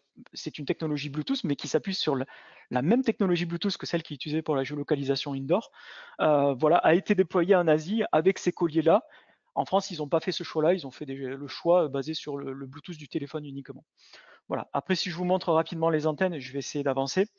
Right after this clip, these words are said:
Euh, j'ai ce type d'antenne, donc qui sont les deux antennes. Donc voilà, donc si je vous montre un petit peu le beacon pour revenir à mon format carte de crédit, qu'on est celui qu'on comprend le mieux, voilà une antenne qu'on peut accrocher au mur. Là, je vous en montre une deuxième qui est plus épaisse, qui a plus de fonctionnalités,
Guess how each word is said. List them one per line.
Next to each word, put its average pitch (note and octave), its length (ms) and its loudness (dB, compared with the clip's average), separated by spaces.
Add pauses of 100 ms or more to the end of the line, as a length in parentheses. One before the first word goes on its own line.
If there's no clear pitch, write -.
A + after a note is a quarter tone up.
(580)
Euh, D3+ 1200 6
j'ai D3 220 -4
ce - 160 -6
type G#3 200 -4
d'antenne, F#3 420 2
donc D3+ 180 -6
qui - 100 -14
sont E3+ 160 -6
les E3 120 -4
deux E3 180 -4
antennes. E3+ 380 -4
Donc C#3+ 140 -8
voilà, C#3+ 180 -2
donc - 140 -8
si - 140 -10
je C#3+ 80 -14
vous D#3+ 120 -8
montre E3+ 260 -2
un D3 60 -12
petit C#3+ 160 -18
peu D3 400 -6
le D#3 200 -10
beacon E3 320 -4
pour D3+ 140 -10
revenir C#3+ 300 -4
à C3 80 -2
mon C#3 100 -6
format D3 300 -2
carte - 300 -4
de C#3 100 -10
crédit, D3+ 280 -8
qu'on B2 180 -12
est B2+ 40 -12
celui C3+ 220 -14
qu'on C3+ 140 -16
comprend C3 280 -12
le C3 60 -6
mieux, D3 140 -4 (460)
voilà E3+ 220 6
une F#3 120 4
antenne E3+ 260 2
qu'on D3 120 -4
peut D#3 120 2
accrocher C#3+ 360 -4
au C#3+ 80 0
mur. E3 280 -4 (600)
Là, D#3+ 160 6
je D#3 60 -4
vous D#3+ 100 0
en D#3+ 80 6
montre E3+ 240 2
une E3+ 60 -2
deuxième F3 340 4
qui - 100 -2
est - 40 -2
plus D#3 220 -2
épaisse, D#3+ 280 4
qui - 80 -6
a B2 40 -2
plus D3 180 -14
de D3+ 80 -6
fonctionnalités, D3 680 0